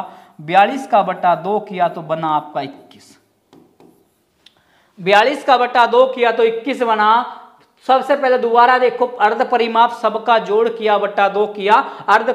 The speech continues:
परिमाप आपका बना इक्कीस। अब क्या करें, क्वेश्चन के अंदर क्या करें, अब विषम बाहु त्रिभुज का क्षेत्रफल, और सूत्र हमने पढ़ ही लिया है,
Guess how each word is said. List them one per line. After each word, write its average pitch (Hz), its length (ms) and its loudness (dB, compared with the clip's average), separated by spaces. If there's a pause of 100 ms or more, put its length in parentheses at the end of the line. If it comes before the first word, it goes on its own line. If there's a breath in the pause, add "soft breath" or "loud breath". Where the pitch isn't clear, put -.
परिमाप 226 460 -2
आपका 208 320 0
बना 190 240 -2
इक्कीस। 214 520 -6 (260 loud breath)
अब 226 240 4
क्या 277 220 6
करें, 262 320 0
क्वेश्चन 262 400 0
के 269 80 0
अंदर 240 320 0
क्या 240 260 2
करें, 233 440 -2 (320 loud breath)
अब 226 180 4
विषम 254 420 -2
बाहु 247 220 6
त्रिभुज 247 420 -4
का 233 160 4
क्षेत्रफल, 214 720 -2 (300 loud breath)
और 226 160 6
सूत्र 269 340 0
हमने 226 380 2
पढ़ 226 220 2
ही 220 220 -2
लिया 208 280 4
है, 190 560 0